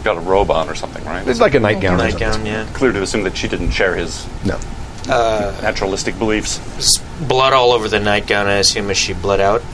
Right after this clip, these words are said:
Speaker 2: Yes.
Speaker 3: Is
Speaker 2: Yeah.
Speaker 3: it all over the bed? Is it trickling off to
Speaker 2: It's,
Speaker 3: the
Speaker 2: like,
Speaker 3: sides?
Speaker 2: soaked into the mattress, all down. There's a puddled on the, on the rug underneath the bed, yeah.
Speaker 3: I'm gonna start looking at that puddle and just seeing if I can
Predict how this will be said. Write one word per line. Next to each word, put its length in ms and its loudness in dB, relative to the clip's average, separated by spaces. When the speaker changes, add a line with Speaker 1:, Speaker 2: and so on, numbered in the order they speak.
Speaker 2:
Yes. 420 4
Speaker 3:
Is 160 2
Speaker 2:
Yeah. 60 4
Speaker 3:
it 40 4
all 160 4
over 160 2
the 80 -2
bed? 240 2
Is 140 4
it 60 -6
trickling 340 -2
off 220 2
to 80 6
Speaker 2:
It's, 120 4
Speaker 3:
the 60 6
Speaker 2:
like, 80 6
Speaker 3:
sides? 240 4
Speaker 2:
soaked 300 4
into 160 6
the 80 6
mattress, 480 4
all 180 6
down. 300 6
There's 140 6
a 100 4
puddled 440 4
on 200 4
the, 200 6
on 120 4
the 80 6
rug 300 6
underneath 420 2
the 80 2
bed, 260 4
yeah. 200 -2
Speaker 3:
I'm 60 -4
gonna 120 2
start 260 4
looking 500 0
at 160 -2
that 160 2
puddle 360 -2
and 120 -8
just 200 4
seeing 240 -2
if 140 -2
I 120 2
can 160 -2